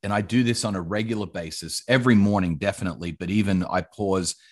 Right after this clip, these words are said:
a couple of times throughout the day as well, is I pause and I sit and I imagine, I literally imagine, Duncan, in my mind's eye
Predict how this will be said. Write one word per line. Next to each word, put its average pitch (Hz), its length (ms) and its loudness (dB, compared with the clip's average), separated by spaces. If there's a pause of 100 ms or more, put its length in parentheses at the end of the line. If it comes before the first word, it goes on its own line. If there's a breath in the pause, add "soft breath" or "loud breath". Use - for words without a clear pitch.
(340 soft breath)
a - 100 -20
couple 104 240 -2
of 92 60 -4
times 90 380 -2
throughout 90 320 -2
the 82 60 -6
day 90 220 -2
as 80 200 -8
well, 90 360 -2 (600 soft breath)
is 92 160 -4
I 110 220 2
pause 117 520 2
and 98 80 2
I 92 120 0
sit - 500 -6
and 101 120 -4
I 98 180 -2
imagine, 92 840 -2
I 95 120 -2
literally 110 640 2
imagine, 92 520 0
Duncan, 82 460 -6
in 101 100 0
my 95 180 0
mind's 92 480 0
eye 80 360 -4